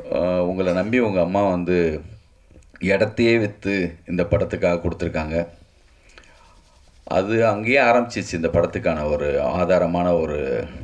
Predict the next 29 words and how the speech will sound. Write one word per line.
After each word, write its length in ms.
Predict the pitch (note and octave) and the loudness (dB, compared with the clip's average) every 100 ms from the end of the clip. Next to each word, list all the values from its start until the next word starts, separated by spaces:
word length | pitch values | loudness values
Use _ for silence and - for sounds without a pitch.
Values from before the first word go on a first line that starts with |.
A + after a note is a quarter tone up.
| - - | -16 -6
பேஸ். 380 | F2 F2 - - - - - - - - - - - - - _ _ - _ - - | -2 -2 -6 -12 -18 -20 -20 -20 -20 -20 -20 -20 -20 -20 -20 _ _ -20 _ -20 -12
இந்த 280 | C3 C#3+ C#3+ | -4 0 2
மாதிரி 280 | C#3+ D#3+ D3 | 2 4 2
விஷயம்லாம் 380 | - B2+ B2+ B2+ | 2 4 4 2
தெரியாது 340 | A2 B2+ G#2+ | 4 6 4
எனக்கு 300 | E2 D#2+ - - - | 2 -4 -14 -18 -8
இந்த 160 | F2 | -2
படம் 240 | D#2+ E2 F2+ | 0 2 2
பார்க்கும்போது. 580 | E2 D#2 D2 C#2+ C2+ - - _ - _ - _ - | 0 -2 -6 -6 -8 -12 -20 _ -20 _ -20 _ -8
இன்னைக்கு 320 | G2+ G2+ F#2+ | -4 -2 0
வந்து 640 | F2+ F#2 G2+ G#2+ F2 D2 - | -2 0 0 2 0 -2 -8
இதுக்கு 280 | - F2 F2+ | -8 -6 -2
முன்னாடி 360 | F#2 G2+ B2 A#2+ | -2 0 0 0
ஒரு 100 | F2 - | -2 0
ஷோ 200 | G2+ G2 | 0 0
முடிச்சுட்டு 360 | F2 E2 - G2 | -2 -6 -6 -4
வெளியில 380 | E2+ F2 F2+ | -2 -2 0
வரும்போது 440 | E2 D#2+ D#2 F2+ A#2+ | -2 -2 -4 -2 -2
இந்த 180 | F#2 D#2 | -4 -2
வார்த்தையை 480 | E2 F2 F#2 - | -4 -2 -4 -4
சொன்னாரு, 400 | D2+ D2+ C#2+ - - _ _ - - - - - | -4 -4 -4 -6 -10 _ _ -20 -20 -20 -20 -6
"எனக்கு 280 | E2+ E2 E2 | -4 -4 -2
சரியான 500 | E2+ F#2 G2+ G#2+ G#2 | 0 2 0 2 2
ஒருத்தருக்கு 540 | F2 E2 F2+ E2+ E2+ | 0 -2 -4 -2 0
தான்டா 260 | E2 E2+ E2+ | 0 2 0
நம்ம 280 | D2+ D2+ | -2 -6
வந்து 220 | D2 D2+ E2 | -6 -6 -2
கூட 220 | E2+ E2 | -2 -2
நிக்கிறோம்." 440 | D2+ - D2 C#2+ | -6 -6 -4 -4